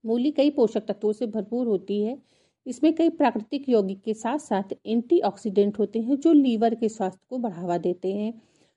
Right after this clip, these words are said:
साथ ही मूली खाने से शरीर डिटॉक्स होता है, शरीर की आंतरिक सफाई होती है, जिससे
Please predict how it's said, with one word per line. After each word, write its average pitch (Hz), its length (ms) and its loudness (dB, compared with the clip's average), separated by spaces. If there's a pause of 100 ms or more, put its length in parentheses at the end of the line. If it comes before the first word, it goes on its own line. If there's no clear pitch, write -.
(200)
साथ 320 180 2 (100)
ही 302 100 6
मूली 294 300 8
खाने 214 340 0
से 262 160 -2
शरीर 269 360 2
डिटॉक्स 208 460 -4
होता 196 220 -4
है, 233 200 -4
शरीर 285 360 2
की 269 180 -6
आंतरिक 214 480 -4
सफाई 180 340 -6
होती 202 400 -8
है, 269 180 -4 (400)
जिससे 233 560 2